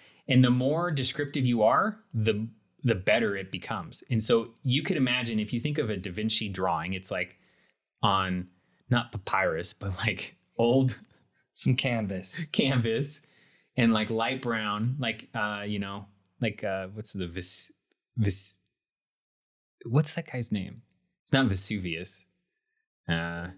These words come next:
Speaker 2: You're
Speaker 1: know, but
Speaker 2: talking
Speaker 1: you
Speaker 2: to the
Speaker 1: know,
Speaker 2: wrong
Speaker 1: you know,
Speaker 2: guy.
Speaker 1: you know the drawing of the man in the circle?
Speaker 2: Oh, yeah, yeah, yeah.
Speaker 1: Yeah. So that style drawing, and then of an infinite garden, and it would do it. And it would give you, like, in the matter of seconds, twelve things. So even art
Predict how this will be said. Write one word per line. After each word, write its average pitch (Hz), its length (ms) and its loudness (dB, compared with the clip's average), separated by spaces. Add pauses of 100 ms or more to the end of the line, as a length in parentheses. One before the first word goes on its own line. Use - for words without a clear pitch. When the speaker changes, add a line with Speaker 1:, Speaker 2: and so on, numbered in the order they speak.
Speaker 2:
You're 110 100 -2
Speaker 1:
know, 101 100 0
but 143 80 4
Speaker 2:
talking 240 260 2
Speaker 1:
you 196 80 2
Speaker 2:
to 151 60 0
the 127 60 0
Speaker 1:
know, 131 60 -2
Speaker 2:
wrong 151 300 0
Speaker 1:
you 131 140 0
know, 190 220 -2
Speaker 2:
guy. 156 120 -4
Speaker 1:
you 147 120 -4
know 165 120 -4
the 151 100 0
drawing 120 320 0
of 101 80 -2
the 98 80 -4
man 90 380 -4 (160)
in 98 100 0
the 90 60 0
circle? 107 440 -2 (200)
Speaker 2:
Oh, 202 140 4
yeah, 190 220 0
yeah, 175 120 -4
yeah. 175 300 -4
Speaker 1:
Yeah. 185 200 -4 (600)
So - 160 4
that 123 180 4
style 156 200 -2
drawing, 113 600 -2
and 113 160 -2
then 113 160 -2
of 101 120 -4
an 101 300 -4
infinite 135 380 0
garden, 160 320 0
and 143 80 -4
it 151 40 -4
would 151 120 -4
do 190 100 0
it. - 160 -6 (600)
And 139 100 6
it 139 60 4
would 135 160 2
give 156 120 0
you, 160 160 -2
like, 127 340 -2 (400)
in 135 120 8
the 127 80 8
matter 139 260 2
of 123 80 0
seconds, 170 380 2
twelve 135 480 -2 (220)
things. 101 260 0
So 117 320 2 (760)
even 185 460 4
art 208 360 2